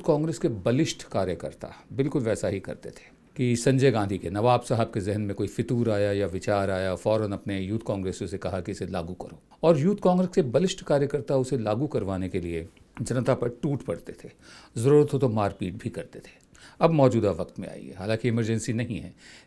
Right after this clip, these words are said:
लेकिन एक अघोषित, अनडिक्लेयर्ड इमरजेंसी ज़रूर है। और जो काम संजय गांधी की यूथ कांग्रेस के लोग किया करते थे, जिसे गुंडागर्दी कहा जाता था, वही काम अब एबीवीपी वाले कर रहे हैं।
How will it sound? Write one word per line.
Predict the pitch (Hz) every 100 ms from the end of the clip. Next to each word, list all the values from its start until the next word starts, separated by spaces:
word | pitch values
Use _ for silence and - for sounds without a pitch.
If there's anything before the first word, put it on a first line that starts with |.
| 139
लेकिन | 170 190
एक | 202 202 -
अघोषित, | 123 - 135 - 110 - -
अनडिक्लेयर्ड | 151 165 139 131 117 117 117
इमरजेंसी | 113 104 95 92 - 110
ज़रूर | 107 92 80 -
है। | - - - - -
और | 127
जो | 110 196
काम | 254 127 82 - -
संजय | - 151 156 170
गांधी | 160 170
की | 165
यूथ | 117 139 196
कांग्रेस | 151 139 135
के | 135
लोग | 117 117
किया | 123 107
करते | 104 92 92
थे, | - 87
जिसे | - - - 123 127
गुंडागर्दी | 110 127 170 143 110
कहा | 110 101 90
जाता | 85 85
था, | 85 85 - - -
वही | 131 190
काम | 196 107 80 87
अब | 110 120 - -
एबीवीपी | 139 135 156 113 104 104
वाले | 92 80 123
कर | 87
रहे | - -
हैं। | - -